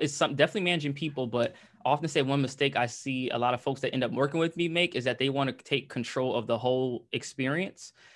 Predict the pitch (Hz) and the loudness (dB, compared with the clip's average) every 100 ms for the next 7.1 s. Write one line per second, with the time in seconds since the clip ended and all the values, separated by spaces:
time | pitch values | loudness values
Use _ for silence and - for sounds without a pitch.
0 | - 127 143 156 139 135 131 117 117 139 | -8 0 4 4 4 4 4 4 0 0
1 | 131 127 117 123 120 107 104 120 120 113 | 0 0 0 -2 -4 -4 -4 -4 -4 -8
2 | - 110 - 127 127 123 123 110 135 120 | -6 -8 -4 -2 -2 -2 -8 -8 -6 -6
3 | 117 113 110 127 135 151 160 151 - 117 | -6 -6 -4 -2 -2 -2 -2 -2 -4 -6
4 | - 139 120 - 117 - - - - - | 0 0 0 -4 -6 -8 -12 -10 -10 -6
5 | 123 135 185 175 165 165 160 151 135 127 | -4 -2 0 0 2 2 4 4 2 0
6 | 135 123 - - - 139 120 - 175 214 | -2 0 2 2 4 2 2 0 0 0